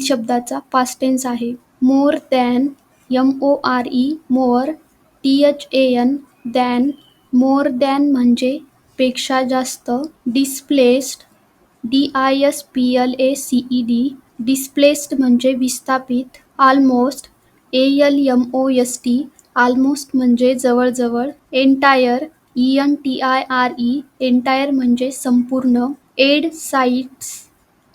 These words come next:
ए आय डी, aid, एस आय टी ई एस, sites, aid sites म्हणजे मदतीची केंद्रे. Run by, आर यू एन, run, बी वाय, by,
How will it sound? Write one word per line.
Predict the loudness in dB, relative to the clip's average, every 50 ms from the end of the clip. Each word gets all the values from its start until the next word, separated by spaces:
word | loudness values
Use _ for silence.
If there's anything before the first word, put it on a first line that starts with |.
| _ _
ए | -2 0 0 0 0 2
आय | 2 2 2 0
डी, | -2 -2 -2 -2 -2 -2 -4 -8 -12 _
aid, | 0 2 2 2 2 0 -2 -8 -12 _ _ _ -4 -2 -2
एस | -2 -2 -4 -4 -2
आय | 0 0 0 -2
टी | -4 -8 _ -6 -6 -4 -4
ई | -4 -2 0 0
एस, | -2 -2 -4 -8 -12 -18 _ _ _ _ _ _
sites, | -16 -4 -2 0 2 2 0 0 -4 -8 -14 -18 -20 -20 _ _ _ _ _ _ _
aid | -2 -2 0 -2 -4 -6
sites | -4 -2 0 0 0 -2 -4 -8 -10 -6 -4
म्हणजे | 0 2 2 2 2 2 0 -2 -2 -6 -10 _ _ _ _
मदतीची | -4 -2 -2 0 0 0 0 -2 -2 -2 -6 -6 -6 -4 -6 -6
केंद्रे. | -4 -2 -2 0 0 0 0 0 -2 -2 -2 -4 -10 _ _ _ -4
Run | 0 0 2 4 4 4 2 2 0
by, | 0 0 0 0 -2 -4 -6 -8 _ _ _ _ _
आर | 0 0 0 0 0
यू | 0 0 0 2 2
एन, | 2 2 2 2 2 2 0 0 -2 -8 -12 -8 -4
run, | -2 0 0 0 0 0 -2 -4 -8 _ _
बी | -8 -4 -2 -2 -2 -2
वाय, | -2 -2 -2 -2 -4 -4 -8 -12 _ _ -4
by, | -2 0 0 0 -2 -4